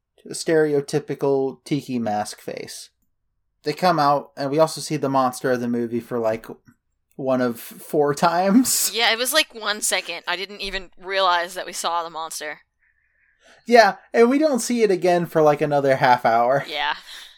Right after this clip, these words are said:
Speaker 1: Um,
Speaker 2: Snooki gets
Speaker 1: he's
Speaker 2: taken.
Speaker 1: like, yeah, the little gremlins are literally just, like, attacking and hurting people. People are getting injured.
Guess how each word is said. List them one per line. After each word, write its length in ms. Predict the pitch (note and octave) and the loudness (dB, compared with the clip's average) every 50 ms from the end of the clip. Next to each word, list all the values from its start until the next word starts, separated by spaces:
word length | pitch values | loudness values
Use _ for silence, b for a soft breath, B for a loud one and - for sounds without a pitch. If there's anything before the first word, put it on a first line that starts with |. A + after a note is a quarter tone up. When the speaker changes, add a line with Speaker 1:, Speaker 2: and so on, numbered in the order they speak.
| B B B B _ _ _ _ _ _ _ _ _ _ _ _ _ _ _ _ _ _ _ _ _ _ _ _ _ _ _ | B B B B _ _ _ _ _ _ _ _ _ _ _ _ _ _ _ _ _ _ _ _ _ _ _ _ _ _ _
Speaker 1:
Um, 680 | - D3 C#3+ C3+ C3+ C3 B2+ C3+ B2 B2 B2+ B2 B2 b b b b _ _ _ - - - - - - - - - - - - | -2 0 2 2 2 4 4 4 4 2 0 -4 -6 b b b b _ _ _ -20 -16 -14 -14 -14 -14 -16 -20 -20 -20 -18 -14
Speaker 2:
Snooki 360 | - - - G3+ F#3 - F#3+ E3+ | -14 -12 -10 -10 -10 -10 -10 -8
gets 260 | F#3 - - - - | -8 -8 -8 -8 -4
Speaker 1:
he's 240 | - E3 E3 E3+ E3 | -2 0 0 2 4
Speaker 2:
taken. 80 | F#3 | 4
Speaker 1:
like, 480 | F3 E3 D#3+ D#3 - _ - - - _ _ _ _ _ _ _ _ - D3 - _ - - | 4 4 4 0 -4 _ -18 -20 -20 _ _ _ _ _ _ _ _ -20 -20 -20 _ -18 -12
yeah, 460 | D3+ D3 C3 A#2 A2 A2 A#2 A#2 A#2 - _ _ - | -8 -6 -4 -2 -2 -4 -4 -6 -8 -14 _ _ -8
the 500 | C#3+ C#3 C3+ C3+ C3+ C3+ C3 C3+ C#3 C3+ | -4 -2 0 2 2 2 2 0 -2 -2
little 220 | C#3+ D#3+ D#3+ D#3 C#3 | 0 0 0 0 0
gremlins 580 | D3 C#3 C#3 C#3+ C#3 C#3 C#3 C3+ C3+ - - | 0 0 0 0 -2 -4 -6 -6 -8 -10 -8
are 240 | - - B2+ B2 B2 - | -6 -4 -4 -4 -6 -8
literally 640 | C#3+ C#3+ D3+ F#3+ A#3 B3+ A#3 G#3 G#3+ G3+ G3 F#3 E3+ | -6 0 2 2 4 4 4 4 4 4 4 2 -2
just, 140 | D3+ D#3+ - | -4 -8 -8
like, 100 | F3 C#3+ | -8 -8
attacking 560 | C3+ - - - D#3+ D#3 D#3 - D#3 D3+ C#3 | -8 -4 -2 0 2 2 0 -2 -4 -8 -6
and 220 | C#3 D3 D3 C#3 | -6 -4 -4 -2
hurting 340 | C3+ D3+ D3+ D3 C3+ C#3 C3+ | 0 0 0 0 0 -2 -6
people. 340 | - D3 C3+ C3+ - C3+ B2 | -6 -6 -6 -6 -6 -8 -8
People 260 | - D3+ D#3 D3+ D3 C#3 | -8 -8 -8 -6 -6 -6
are 160 | C#3 C#3 - - | -6 -6 -6 -4
getting 300 | F3+ F3 F3 E3+ D#3+ E3 | -2 0 0 0 -2 -2
injured. 520 | C#3+ D#3 D#3 C#3 A#2 B2+ A#2+ - - - | -4 -4 -4 -4 -4 -6 -6 -8 -10 -12